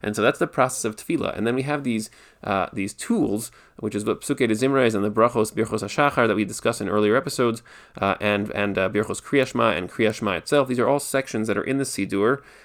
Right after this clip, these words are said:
uh, that we say every day that are designed to upgrade, update our, our,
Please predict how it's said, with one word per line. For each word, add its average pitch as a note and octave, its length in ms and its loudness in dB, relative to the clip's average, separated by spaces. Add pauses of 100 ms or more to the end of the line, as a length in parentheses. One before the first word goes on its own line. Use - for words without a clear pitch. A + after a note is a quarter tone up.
(160)
uh, G2 260 2
that F2+ 160 0
we G#2 240 0
say B2 360 2
every A2+ 280 0
day C#3+ 180 2
that G#2+ 100 2
are G#2+ 60 0
designed A#2 440 0
to G#2 240 -4 (200)
upgrade, G2 580 0
update A2+ 460 2
our, G2 360 2
our, F#2+ 320 -2